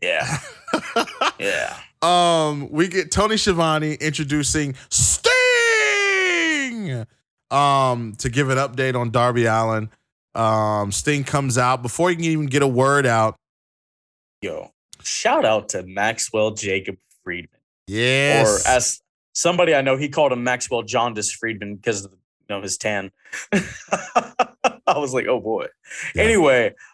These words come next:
Speaker 1: I mean, M J F, man, wh-, wh-, what was the line he said? Uh, "You come out here and you let your, your stash from the eighties rain down on the fans." I'm like, "Oh."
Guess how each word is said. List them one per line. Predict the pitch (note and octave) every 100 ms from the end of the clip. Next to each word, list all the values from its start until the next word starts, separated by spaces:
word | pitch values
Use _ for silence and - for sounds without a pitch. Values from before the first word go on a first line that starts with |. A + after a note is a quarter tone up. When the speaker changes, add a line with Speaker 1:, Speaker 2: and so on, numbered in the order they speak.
| -
Speaker 1:
I | F3+
mean, | F#3 F3+ E3 C#3+ -
M | G#3+
J | A#3+ F#3 D3
F, | C#3+ C#3
man, | C3 B2+ B2 A#2+ A#2 _ _ _ _ -
wh-, |
wh-, | D#3 D#3+ F3 F3
what | G3
was | G3 F#4 F#4
the |
line | F#4 G4 F#4
he |
said? | E4+ - - - -
Uh, | F3 E3+ D#3 C#3
"You | D#3
come | - F#3+
out | G3
here | F3+ F#3+ G3 F3+
and | D#3
you | E3
let | E3+ E3+
your, | C#3+ D3 C#3+ -
your | C#3 - C#3+
stash | C3+ - E3+ F3
from | E3 E3+
the | C#3+ C3+
eighties | E3 F3 E3+ C3
rain | B2+ D#3+ E3
down | D3+ D#3+ E3
on | D#3+ D3
the | A#2
fans." | D3 D3+ E3+ E3+
I'm | D#3 D3+
like, | C3 G2+ _ _ _ _ -
"Oh." | B2+ B2 G2 C2+ G1+